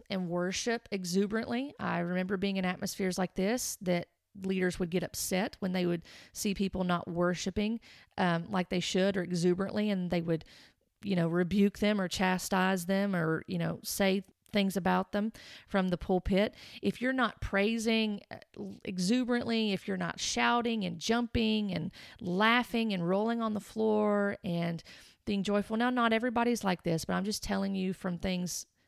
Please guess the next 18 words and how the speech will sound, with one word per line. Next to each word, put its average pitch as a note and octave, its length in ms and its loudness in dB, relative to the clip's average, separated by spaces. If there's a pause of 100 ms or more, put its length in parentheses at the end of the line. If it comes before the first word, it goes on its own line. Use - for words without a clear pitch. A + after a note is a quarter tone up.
(160)
that F#3 220 0
I've F3+ 240 2
seen F3+ 240 -2
firsthand, F3 720 -2 (880)
then G#3+ 460 2 (180)
you A3 320 0
can B3+ 200 -2
be A3+ 320 0 (580)
viewed G3+ 720 2
as F3 400 0
dead. D#3 600 0 (180)
You're G#3 300 0
viewed G#3 320 2
as F3 140 0
not F#3 260 -2 (160)
as F#3 140 0
spiritual. E3+ 680 0 (120)
You're, G#3 280 0